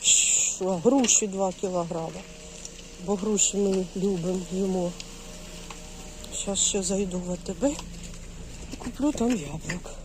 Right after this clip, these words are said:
А вам дякую, що були зі мною. Пройшлися на ринку на Сімсотки у Черкасах у п'ятницю. І чекаємо наступної п'ятниці. Да, ринок, е, працює кожного дня.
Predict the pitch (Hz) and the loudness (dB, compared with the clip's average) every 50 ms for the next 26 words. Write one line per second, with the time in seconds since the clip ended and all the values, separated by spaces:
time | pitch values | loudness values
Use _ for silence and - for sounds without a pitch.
0 | - - - 185 180 175 196 185 202 175 185 185 180 - - 175 175 170 - - | -12 -10 -8 -6 -4 -2 -2 0 0 0 0 -2 -2 -2 -4 -4 -2 -2 -2 -4
1 | 175 170 - 175 175 180 185 175 - 190 196 214 254 285 339 349 269 190 - - | -4 -4 -2 0 0 0 2 0 0 0 2 2 2 2 2 2 0 -2 -4 -6
2 | - - - - - - - - - - - - - - - - - 180 185 180 | -6 -8 -10 -10 -10 -10 -10 -12 -14 -14 -14 -14 -14 -14 -12 -6 -4 -2 -2 0
3 | - - 175 175 175 - - 180 175 - - - - - - 190 190 196 190 190 | 0 0 0 0 2 0 0 0 -2 -6 -10 -10 -10 -4 0 2 2 4 4 2
4 | 175 175 175 - - 175 175 180 170 - - 180 180 - - - 147 143 - - | 2 0 0 -2 -2 -2 0 2 2 2 2 0 0 -2 -2 -4 -6 -10 -12 -12
5 | - - - - - - - - - - - - - - - - - - - - | -14 -16 -16 -16 -16 -18 -18 -18 -18 -16 -16 -16 -16 -16 -16 -16 -16 -16 -14 -8
6 | - 190 165 - 202 180 170 - - 165 156 - - 160 - - 175 160 - 320 | -6 -4 -2 0 0 0 -2 -2 -6 -6 -4 -4 -4 -6 -6 -8 -10 -4 0 0
7 | 339 349 - 285 180 147 - - - - - - - - - - - - - - | 0 2 2 0 0 0 0 -2 -4 -4 -6 -10 -14 -18 -18 -18 -18 -18 -18 -18
8 | - - - - - - - - - - - - 302 330 - - 277 - - 269 | -20 -20 -20 -20 -18 -18 -18 -18 -18 -12 -2 2 2 4 6 4 4 4 6 8
9 | 269 262 240 226 233 226 208 202 - - - - 190 180 - 190 190 175 180 170 | 8 8 8 8 6 6 4 4 2 0 -2 -4 -4 -4 -4 -4 -4 -2 -4 -4
10 | - 240 277 330 330 - 320 302 - - 302 285 - - - - - - - 262 | -2 0 2 2 4 4 4 4 4 2 -2 -2 -4 -6 -14 -14 -10 -4 0 2
11 | 320 330 320 302 330 403 381 349 320 269 - - 254 240 226 240 233 - - 240 | 4 4 6 6 8 10 10 10 10 8 6 4 4 4 6 6 4 4 4 2
12 | 233 - - - - 220 196 208 196 175 - - - 208 185 175 - - 190 185 | 2 2 2 2 2 4 4 4 2 2 0 -4 -4 -4 -2 -2 0 2 2 2
13 | 175 180 175 165 170 190 226 262 330 | 2 2 -2 -2 0 2 2 2 2